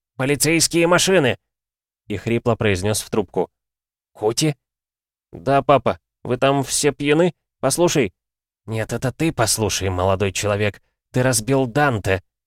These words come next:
Не перебивай меня. Ты разбил Данте и высвободил сияние, когда еще ничего не было готово. Если уж тебе так нужно знать, это твой сын». Снова раздался голос его матери. «Кути,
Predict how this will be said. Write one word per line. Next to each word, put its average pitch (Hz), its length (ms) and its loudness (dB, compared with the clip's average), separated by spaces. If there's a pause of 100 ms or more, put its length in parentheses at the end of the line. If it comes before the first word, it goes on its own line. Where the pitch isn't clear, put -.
(280)
Не 104 160 -6
перебивай 113 520 0
меня. 110 340 0 (580)
Ты 123 100 -2
разбил 123 460 0
Данте 127 460 0
и 127 220 -2
высвободил 131 640 0
сияние, 131 600 0
когда 123 240 -4
еще 117 280 0
ничего 123 380 0
не 127 140 0
было 123 220 2
готово. 120 500 0 (380)
Если 98 240 -4
уж 107 160 -2
тебе 113 180 0
так 110 180 -4
нужно 117 300 0
знать, 123 320 -2
это 120 160 -2
твой 123 240 -2
сын». 123 340 2 (920)
Снова 117 360 0
раздался 107 480 0
голос 101 320 -2
его 104 220 -2
матери. 95 420 0 (460)
«Кути, 165 480 0